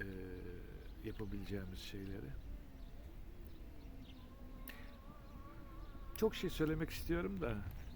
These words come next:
ya bu güzel günü de <laughs> olumsuz şeylerle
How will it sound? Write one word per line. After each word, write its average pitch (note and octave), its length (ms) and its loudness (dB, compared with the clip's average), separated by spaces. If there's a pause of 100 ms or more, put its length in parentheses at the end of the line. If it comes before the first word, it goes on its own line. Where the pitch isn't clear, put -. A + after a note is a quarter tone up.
(1900)
ya D3 260 8
bu D#3+ 100 10
güzel C#3+ 300 10
günü C#3+ 340 6
de A2 80 4 (840)
<laughs> - 20 -
olumsuz D3+ 600 4
şeylerle B2+ 680 8